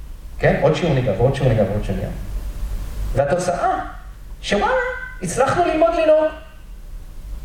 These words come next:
לא כולם. אמא שלי זה לקח לה איזה עשרה טסטים, אני חושב. אבל, אבל כן, בסופו של דבר, כשמתעקשים מספיק, אז זה קורה. באותה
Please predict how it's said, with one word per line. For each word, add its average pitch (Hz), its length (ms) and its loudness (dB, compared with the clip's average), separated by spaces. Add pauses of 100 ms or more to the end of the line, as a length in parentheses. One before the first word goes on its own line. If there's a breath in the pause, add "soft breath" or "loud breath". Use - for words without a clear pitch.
(540)
לא 104 120 4
כולם. 120 200 2 (960)
אמא 135 140 4
שלי 117 260 6
זה 107 80 4
לקח 113 280 4
לה 120 60 2
איזה 95 360 -2
עשרה - 240 -4
טסטים, 180 340 -2
אני - 100 2
חושב. - 280 2 (720 loud breath)
אבל, 135 380 2 (200)
אבל 160 220 2
כן, 180 240 0
בסופו 160 340 0
של - 140 -2
דבר, 180 220 0
כשמתעקשים 156 540 -6
מספיק, 247 420 -2 (440)
אז 120 120 0
זה - 100 -6
קורה. - 200 0 (920 loud breath)
באותה 202 440 4